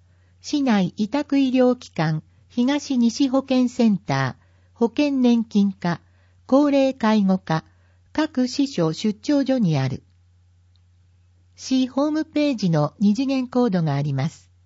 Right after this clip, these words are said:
一、二、共通。申し込み。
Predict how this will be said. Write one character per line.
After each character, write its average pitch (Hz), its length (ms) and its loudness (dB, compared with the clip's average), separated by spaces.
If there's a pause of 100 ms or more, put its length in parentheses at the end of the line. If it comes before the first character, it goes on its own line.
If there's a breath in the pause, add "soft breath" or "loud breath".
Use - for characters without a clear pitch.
(1800)
一、 233 540 0
二、 262 320 -2 (100)
共 226 260 2
通。 196 480 0 (480)
申 254 240 2
し - 140 -14
込 247 180 0
み。 214 240 2